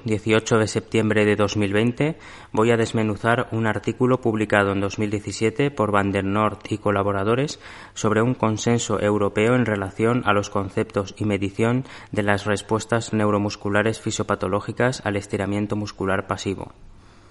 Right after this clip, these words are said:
Básicamente, es uno de esos artículos que conforman un oasis dentro de la literatura científica que se atreve a expresar una disconformidad con el statu quo respecto de conceptos tan omnipresentes como la espasticidad.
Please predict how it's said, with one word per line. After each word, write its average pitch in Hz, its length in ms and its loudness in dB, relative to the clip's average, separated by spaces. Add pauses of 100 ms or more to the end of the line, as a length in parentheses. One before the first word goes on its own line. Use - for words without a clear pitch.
(400)
Básicamente, 120 880 0
es - 180 -2
uno 110 200 4
de 104 120 2
esos - 240 -2
artículos 117 600 0
que 107 120 -4
conforman 104 680 2
un 110 160 2
oasis 107 480 2
dentro 107 320 2
de 104 80 2
la 98 100 2
literatura 98 560 0
científica 110 720 -4 (440)
que 117 100 2
se 113 140 0
atreve 120 360 2
a 120 40 4
expresar 113 760 0
una 123 220 0
disconformidad 107 880 2
con 101 200 -2
el 95 80 -2
statu 107 380 -2
quo 120 380 0 (340)
respecto 107 500 0
de 107 120 0
conceptos 104 640 -2
tan 107 260 0
omnipresentes 104 920 0
como 104 240 -2
la 98 80 0
espasticidad. 98 760 -2